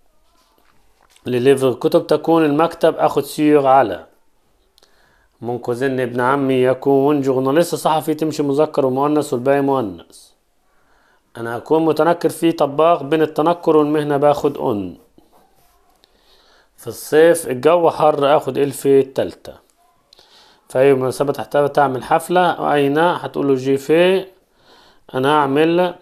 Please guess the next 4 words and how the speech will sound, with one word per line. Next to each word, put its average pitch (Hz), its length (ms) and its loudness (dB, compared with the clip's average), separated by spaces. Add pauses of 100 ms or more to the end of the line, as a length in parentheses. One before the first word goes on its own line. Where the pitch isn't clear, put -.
(300)
إنفت 160 500 -2
حفلة 175 560 -2 (1300)
بور 160 520 4
لي 180 560 0